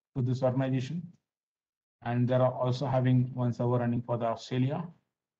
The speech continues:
and others in India with R S Money N K N and, uh, N K N I M D Delhi. Okay, it's provided one. Okay, there's not much information, but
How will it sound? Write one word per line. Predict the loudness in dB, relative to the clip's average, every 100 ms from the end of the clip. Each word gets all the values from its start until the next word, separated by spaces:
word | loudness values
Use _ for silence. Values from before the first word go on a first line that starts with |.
| _ _ -8
and | -2
others | 0 0 0
in | 0 0 0
India | 0 0 2 0 -2
with | -4 -6 -6 _ _ -20 _ _ _
R | -4
S | -2
Money | 2 2 4
N | 2 0
K | 0
N | -2
and, | -2 -4 -2 0 0
uh, | 0 -2 -8 _ -20 _
N | 0 2
K | 2
N | 2
I | 2
M | 2
D | 2
Delhi. | 2 2 2 0 -8 _ _ _ _ _
Okay, | -10 -8 -10 -12 _ _ _ _ _ _ _ _
it's | -18
provided | -4 0 2 2
one. | 2 0
Okay, | 0 -4 -6 -16
there's | -2 4
not | 6
much | 6 4 4
information, | 2 4 2 2 0
but | 0 -2